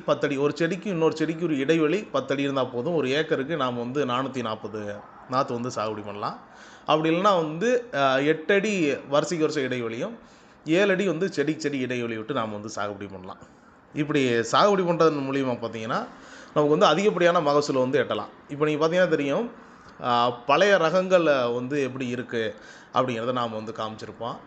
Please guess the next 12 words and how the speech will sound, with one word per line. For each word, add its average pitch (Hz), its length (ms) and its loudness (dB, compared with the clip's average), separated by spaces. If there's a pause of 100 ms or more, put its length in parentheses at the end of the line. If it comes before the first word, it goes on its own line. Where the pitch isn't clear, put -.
(380)
இந்த 151 140 4
பழைய 170 280 6
ரகங்கள் 190 360 4
பார்த்தீங்கன்னா 151 460 0
வந்து 147 500 -2
உங்களுக்கு 139 320 0
ஒரு 135 100 0
ஏக்கருக்கே 175 440 2
பார்த்தீங்கன்னா 139 340 -2
வெறும் 143 240 0
நூத்தி 156 160 -6
ஐம்பது 117 640 -2